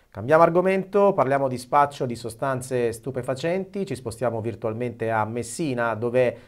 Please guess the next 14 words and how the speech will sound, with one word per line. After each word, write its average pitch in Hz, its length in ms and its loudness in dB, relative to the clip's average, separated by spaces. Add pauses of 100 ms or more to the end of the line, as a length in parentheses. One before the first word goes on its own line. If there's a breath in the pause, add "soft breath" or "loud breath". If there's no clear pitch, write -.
(160 loud breath)
i 120 80 -8
carabinieri 131 540 2
durante 127 340 0
un 113 100 -4
controllo 131 720 2
hanno 120 340 -4
beccato 131 840 0
e 104 160 -2
tratto 135 240 -2
in 117 80 -8
arresto 127 400 -2
un 107 120 -6
giovane 117 380 -4
pusher. 131 560 -4